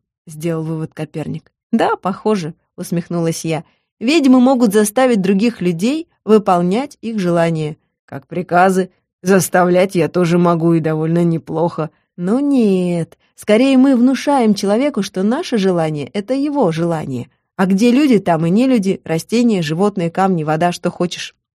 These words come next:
Я отодвинулась от Нея и села, скрестив ноги. Но, как по мне, настоящее чудо, когда груда металла поднимается в воздух,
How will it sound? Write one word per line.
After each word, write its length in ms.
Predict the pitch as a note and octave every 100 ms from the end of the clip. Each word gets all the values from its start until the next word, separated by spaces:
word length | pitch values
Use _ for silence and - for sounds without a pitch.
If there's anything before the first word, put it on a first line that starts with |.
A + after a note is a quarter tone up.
| _
Я 160 | E3
отодвинулась 600 | E3+ F3 E3+ G3 F3 E3+
от 140 | F3 G3
Нея 300 | A3+ A#3 -
и 60 | F3+
села, 280 | - F3 D#3+
скрестив 500 | - E3 - E3+ -
ноги. 320 | E3 D3+ D3+ _ -
Но, 340 | C4+ E4+ D4 - _ _
как 200 | - B3+
по 140 | - C4
мне, 220 | D4+ E4
настоящее 720 | A#3 A#3 C4+ D#4+ E4+ - A3
чудо, 420 | - F#3 D#3 C3+ D3 _
когда 260 | F#3 G3
груда 380 | G#3 G#3+ C#4 G#3
металла 600 | F#3+ F#3+ - B3+ C4 F#3+
поднимается 800 | - E3 F3 F#3 A3+ A3 F#3+ E3+
в 60 | E3
воздух, 580 | E3 G#3 G3 D3+ C#3+